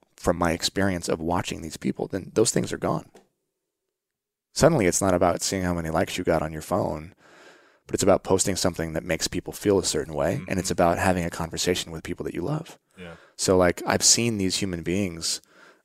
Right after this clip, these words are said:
Speaker 1: um, transform and, and, and become, like, they're like gurus,
Speaker 2: Hmm.
Speaker 1: you know, and it's amazing what, it's amazing that, like, being on death's door, what that can do to your, you know,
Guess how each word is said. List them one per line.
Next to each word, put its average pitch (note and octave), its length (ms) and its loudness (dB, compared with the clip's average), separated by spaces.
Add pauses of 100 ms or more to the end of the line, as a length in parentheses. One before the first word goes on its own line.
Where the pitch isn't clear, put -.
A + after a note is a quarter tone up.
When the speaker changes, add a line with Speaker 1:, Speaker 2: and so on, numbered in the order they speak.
Speaker 1:
um, D#2+ 380 -4 (160)
transform - 800 0 (600)
and, E2+ 340 -6 (140)
and, E2+ 300 -4 (140)
and E2+ 180 -6
become, G2 420 0
like, F2 220 0
they're F#2+ 120 4
like F#2 240 2
gurus, - 680 0 (680)
Speaker 2:
Hmm. A#2 80 -14
Speaker 1:
you G#2 60 -12
know, E2+ 180 -6
and F#2 80 -4
it's F#2+ 120 -4
amazing G2 400 4
what, F2 140 0 (160)
it's - 120 -4
amazing G2+ 360 2
that, F2+ 160 2
like, E2+ 160 4 (540)
being G2 200 2
on F2+ 140 2
death's G2 320 2
door, - 500 2
what - 160 2
that F#2 160 4
can F2 200 -6
do - 400 0 (340)
to F2 100 -4
your, D#2 480 0
you E2 100 -14
know, D2 180 -8